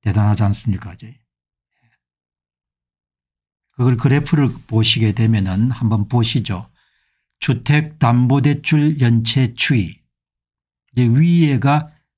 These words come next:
저축은행이 가장 심합니다. 예. 그 다음에 이제, 아, 이게 이제 가장 규모 크니까 이거는 가장 위는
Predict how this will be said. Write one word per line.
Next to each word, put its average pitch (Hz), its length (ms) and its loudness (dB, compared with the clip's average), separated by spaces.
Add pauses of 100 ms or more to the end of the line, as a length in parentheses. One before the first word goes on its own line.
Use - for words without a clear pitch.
저축은행이 170 680 2
가장 110 280 0
심합니다. 98 760 -2
예. 165 100 -4 (2500)
그 117 140 -2
다음에 127 380 2
이제, 104 580 0 (480)
아, 107 140 0
이게 120 260 2
이제 120 380 0
가장 127 300 0
규모 156 320 0
크니까 120 360 0
이거는 110 420 0
가장 110 380 0
위는 120 400 2